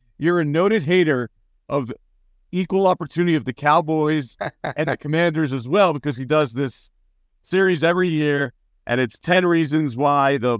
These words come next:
Speaker 1: blank team, so in this case, the Giants, will be a dumpster fire this season. So,
Speaker 2: And the
Speaker 1: if you
Speaker 2: Eagles, too. Don't forget them. I also do the
Speaker 1: Okay,
Speaker 2: Eagles
Speaker 1: do,
Speaker 2: with the
Speaker 1: do,
Speaker 2: Jets.
Speaker 1: do the Eagles. I'm
Speaker 2: Yes.
Speaker 1: It, it, that hits a little different, though,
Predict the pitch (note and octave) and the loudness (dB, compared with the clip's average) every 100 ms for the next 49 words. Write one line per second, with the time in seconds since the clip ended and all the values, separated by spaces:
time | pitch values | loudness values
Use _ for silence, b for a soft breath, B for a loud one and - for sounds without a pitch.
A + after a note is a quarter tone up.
0 | G2+ B2 B2+ B2 A#2+ G#2+ G2+ A#2 - G2+ | -2 -2 -2 -2 -2 -2 -2 -8 -6 -4
1 | G2 G2+ - G2+ G2 A#2 G2+ B2+ G#2+ G#2 | -4 -6 -4 -4 -2 -6 0 2 2 -2
2 | F#2+ B2+ B2+ C#3+ A#2 B2+ A2+ G2 - F#2 | -6 -4 0 2 2 0 -2 -6 -2 0
3 | E2+ E2 E2 F2 D#2 _ _ - F2+ E2+ | -2 -6 -8 -8 -8 _ _ -20 -18 -18
4 | _ _ _ _ _ F3+ B3 C4+ C#4 F3+ | _ _ _ _ _ 2 4 4 4 2
5 | E3 E3 E3+ G#3 D3 B2+ D#3+ A3 G3 G#3+ | 0 -2 -2 -2 0 2 0 0 -2 0
6 | G#3+ F#3+ B2+ B2 D#3 E3+ G3+ F#3 - E3 | 0 0 2 2 2 0 -2 -4 -2 -2
7 | F#3+ A#3+ A#3+ A2+ A#3+ A#3 G#3 F3+ G#3+ F#3+ | 0 0 0 -2 -6 -4 -4 -2 -2 -2
8 | A3 A3+ F3 C#3+ D3 B2+ C3+ C#3+ C3 A#2 | -2 0 0 -2 -4 -4 -6 -6 -4 -2
9 | A2+ - - - _ _ _ - C#3 C#3+ | -2 -2 -12 -18 _ _ _ -12 -8 -6
10 | D3 D3 E3+ F3+ F3 F3+ F3+ F3+ F#3 G3 | -8 -4 2 2 2 0 0 0 0 0
11 | - C#3+ A#2 A#2 B2 | -2 -4 -2 -2 -2